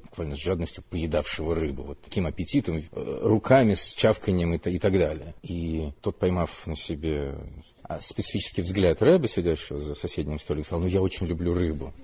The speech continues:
Коцкий рэбе ему сказал: «Если бы ты ее любил, ты бы ее не ел». То есть, по сути, да, хороший подход.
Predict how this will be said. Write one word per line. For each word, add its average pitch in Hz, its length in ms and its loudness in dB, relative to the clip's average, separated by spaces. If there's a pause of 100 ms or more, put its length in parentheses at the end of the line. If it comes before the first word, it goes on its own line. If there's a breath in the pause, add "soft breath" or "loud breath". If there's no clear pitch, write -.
Коцкий - 300 0
рэбе 110 160 6
ему 92 100 4
сказал: 90 180 2
«Если 92 120 2
бы - 80 0
ты 120 80 2
ее 113 120 10
любил, 123 340 10
ты 110 100 2
бы 101 60 4
ее 117 140 6
не 120 180 6
ел». 107 400 8 (160)
То 98 80 2
есть, 107 100 0
по 127 80 6
сути, 143 540 2 (260)
да, 139 240 6
хороший - 300 6
подход. 202 420 4